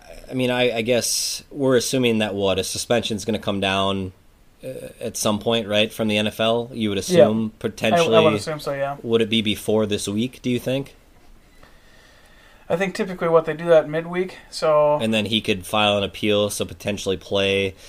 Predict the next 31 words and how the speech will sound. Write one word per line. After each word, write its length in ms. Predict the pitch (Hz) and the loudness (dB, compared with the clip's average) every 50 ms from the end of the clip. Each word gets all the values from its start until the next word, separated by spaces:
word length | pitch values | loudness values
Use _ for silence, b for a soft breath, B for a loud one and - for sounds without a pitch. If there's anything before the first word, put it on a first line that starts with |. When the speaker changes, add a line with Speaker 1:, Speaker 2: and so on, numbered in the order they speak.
| B B B B | B B B B
Speaker 1:
Granted, 420 | - 151 165 156 156 151 123 113 - - | 4 6 6 6 4 2 -4 -4 -6 -8
uh, 240 | 127 139 127 123 151 | -8 -8 -6 -8 -8
Kearse 300 | - - 185 185 165 - | -4 0 0 2 4 4
hasn't 260 | 156 139 120 117 104 | 4 4 4 2 2
played 160 | - 117 107 95 | 2 2 4 4
the 60 | 101 | 4
last 260 | 98 98 95 - - | 2 2 2 0 -2
two 80 | 104 95 | -4 -2
weeks 240 | 92 92 87 - | -2 -2 -2 -4
on 120 | 92 87 82 | -6 -6 -4
defense. 360 | 87 90 85 - 95 92 87 | -4 -6 -4 -4 -4 -6 -6
He's 120 | - 95 87 | -6 -8 -6
been 160 | - 98 90 | -6 -6 -6
special 340 | - - 95 92 - 95 82 | -4 -4 -6 -6 -6 -8 -10
teams 260 | - 95 90 85 85 | -8 -8 -8 -6 -4
only. 360 | 87 87 90 90 92 90 87 | -4 -4 -4 -4 -4 -4 -4
So, 320 | - - 104 98 92 90 87 | -2 0 2 2 2 2 2
Speaker 2:
Right. 260 | 147 143 143 143 - - - - | 2 2 0 0 -2 -6 -18 -12
Speaker 1:
um, 520 | - 101 101 98 95 95 95 92 92 90 - - - - | -6 -4 -2 -2 -2 -2 -4 -6 -8 -10 -14 -16 -12 -6
you 100 | 117 110 | -4 -4
know, 160 | 101 98 95 | -2 -4 -4
this 240 | 92 113 123 - - | -4 -4 -4 -2 -2
isn't 220 | 143 - 131 117 | -2 0 0 0
a, 300 | 107 101 101 98 87 95 | 0 -2 -4 -6 -6 -6
a 40 | 104 | -4
monumental 640 | 101 101 101 104 107 104 98 95 101 104 - 107 98 | -4 -2 -2 -2 -2 -2 -2 -2 -2 -2 -2 -4 -2
loss. 340 | 101 101 101 107 107 - - | -2 0 0 -2 -2 -4 -4
I 60 | 101 | -6
think 220 | 95 - 104 - - | -4 -4 -4 -4 -4
I, 80 | 101 87 | -6 -6
I 200 | 90 98 98 | -6 -8 -6